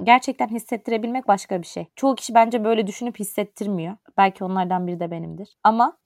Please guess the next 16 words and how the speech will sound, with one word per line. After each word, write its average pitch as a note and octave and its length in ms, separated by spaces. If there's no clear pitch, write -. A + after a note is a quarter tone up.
<laughs> C4+ 160
genel A#3+ 280
olarak C4 260
bence A3+ 440
bu G#3+ 80
şekilde F#3 280
eğer G#3 220
hissettirebildiğine A3+ 880
güveniyorsa A3+ 540
bu G#3 60
şekilde G#3 280
davranmasında G#3 640
bence G#3 220
karşı G#3+ 300
tarafın A#3 260
oku-, - 200